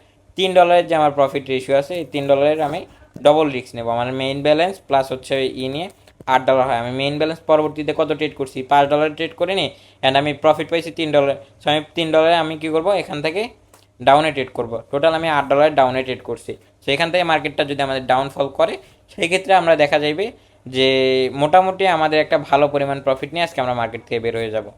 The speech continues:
ঠিক আছে? আমাদের মোটামুটি ভালো পরিমাণ প্রফিট নিয়ে আমরা বের হয়ে যাবে। 'Cause আমাদের ব্যালেন্স হবে একশো দশ ডলার। So আমাদের টেন পার্সেন্ট already gain done।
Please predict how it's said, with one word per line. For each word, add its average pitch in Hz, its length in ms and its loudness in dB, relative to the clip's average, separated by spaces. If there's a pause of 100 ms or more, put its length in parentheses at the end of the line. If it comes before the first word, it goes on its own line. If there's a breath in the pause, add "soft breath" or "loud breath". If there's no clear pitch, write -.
(160)
ঠিক 151 120 -4
আছে? 196 180 -4
আমাদের 135 320 -4
মোটামুটি 127 560 -4 (440 soft breath)
ভালো 156 220 4
পরিমাণ 143 320 -2
প্রফিট 139 300 -2
নিয়ে 185 120 -6
আমরা 151 160 -4
বের 123 140 -2
হয়ে 120 120 -2
যাবে। 117 220 -4
'Cause 151 260 2
আমাদের 147 300 -2
ব্যালেন্স 143 280 0
হবে 156 160 -4
একশো 135 160 -6 (100)
দশ 135 180 4
ডলার। 180 200 2 (400 soft breath)
So - 140 -16
আমাদের 165 220 0 (160)
টেন 151 220 -2
পার্সেন্ট 160 320 0
already 135 300 -2 (100)
gain 139 160 0 (120)
done। 170 160 4